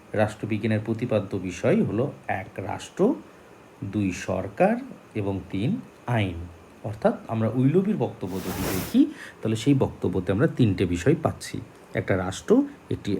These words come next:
এক সরকার এবং আইন। এর সাথে সাথে আমরা যদি অধ্যাপক বার্জেসের বক্তব্য দেখি, তাহলে তিনি বলছেন ব্যক্তি স্বাতন্ত্র্য অর্থাৎ সিভিল লিবার্টি আর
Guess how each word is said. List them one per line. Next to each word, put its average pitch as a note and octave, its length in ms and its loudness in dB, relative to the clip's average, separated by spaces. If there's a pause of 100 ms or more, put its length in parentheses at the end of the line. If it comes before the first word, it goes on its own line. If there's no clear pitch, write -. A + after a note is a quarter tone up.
এক G#2+ 80 -6 (280)
সরকার G#2 400 2 (200)
এবং G#2 220 2 (120)
আইন। G2 240 -6 (1080)
এর A3 200 10
সাথে C#4 160 8
সাথে G#3 320 6 (140)
আমরা B2 220 6
যদি C#3 280 4
অধ্যাপক C3 440 6 (120)
বার্জেসের A2 680 6
বক্তব্য F2+ 360 -2
দেখি, F#2 300 -2 (340)
তাহলে F3 180 8
তিনি F#3+ 220 6
বলছেন E3 360 8 (200)
ব্যক্তি A2+ 360 2
স্বাতন্ত্র্য F3 640 2 (160)
অর্থাৎ B2+ 200 0 (100)
সিভিল A#2 260 6
লিবার্টি C#3+ 500 8 (420)
আর A2 100 2